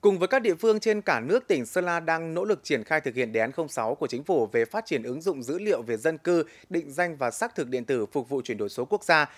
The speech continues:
giai đoạn hai nghìn không trăm hai mươi hai, hai nghìn không trăm hai mươi lăm, tầm nhìn đến năm hai nghìn không trăm ba mươi bằng nhiều giải pháp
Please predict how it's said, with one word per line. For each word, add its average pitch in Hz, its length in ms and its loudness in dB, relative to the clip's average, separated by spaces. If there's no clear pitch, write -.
giai 190 160 6
đoạn 151 120 2
hai 160 120 -6
nghìn 143 140 -4
không 165 140 -6
trăm 160 160 -6
hai 160 100 -6
mươi 151 60 -6
hai, 156 220 -2
hai 151 140 -4
nghìn 120 160 -6
không 147 200 -6
trăm 143 180 -4
hai 147 100 -10
mươi 147 120 -2
lăm, 147 200 4
tầm 165 160 4
nhìn 151 200 -4
đến 147 100 -6
năm 180 120 -4
hai 180 120 -6
nghìn 135 160 -6
không 165 200 -8
trăm 156 180 -6
ba 156 120 -2
mươi 156 240 6
bằng 151 200 -2
nhiều 151 160 -2
giải 131 240 0
pháp 233 320 -2